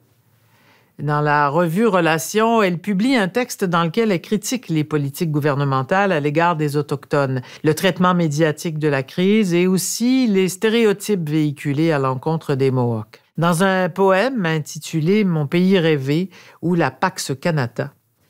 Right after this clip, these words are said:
la journaliste autochtone, Mira,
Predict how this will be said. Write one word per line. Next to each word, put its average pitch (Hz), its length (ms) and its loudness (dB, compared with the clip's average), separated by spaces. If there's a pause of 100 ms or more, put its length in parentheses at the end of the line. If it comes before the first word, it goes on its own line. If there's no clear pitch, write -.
(160)
la 151 140 0
journaliste 175 640 0
autochtone, 160 800 -2 (540)
Mira, 160 480 0